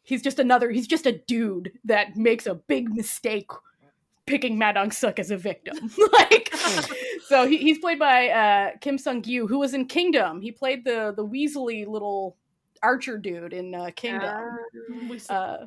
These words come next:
Speaker 2: <laughs> archer dude.
Speaker 1: you know, you know who I
Speaker 3: Funny how
Speaker 1: mean.
Speaker 3: you say that and I picture him in my mind. I know
Speaker 1: Yeah,
Speaker 3: exactly
Speaker 1: you know
Speaker 3: who
Speaker 1: exactly,
Speaker 3: you're
Speaker 1: you know
Speaker 3: talking about.
Speaker 1: exactly who I mean. Like,
Speaker 3: Yep.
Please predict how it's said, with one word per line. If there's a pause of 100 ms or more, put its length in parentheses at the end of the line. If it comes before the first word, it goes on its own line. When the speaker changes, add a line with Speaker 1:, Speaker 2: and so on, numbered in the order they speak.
(140)
Speaker 2:
<laughs>
archer
dude. (440)
Speaker 1:
you
know,
you
know
who
I
Speaker 3:
Funny
how
Speaker 1:
mean.
Speaker 3:
you (200)
say
that
and
I
picture
him
in
my
mind.
I
know
Speaker 1:
Yeah,
Speaker 3:
exactly
Speaker 1:
you
know
Speaker 3:
who
Speaker 1:
exactly,
Speaker 3:
you're
Speaker 1:
you
know
Speaker 3:
talking
about.
Speaker 1:
exactly
who
I
mean.
Like,
Speaker 3:
Yep.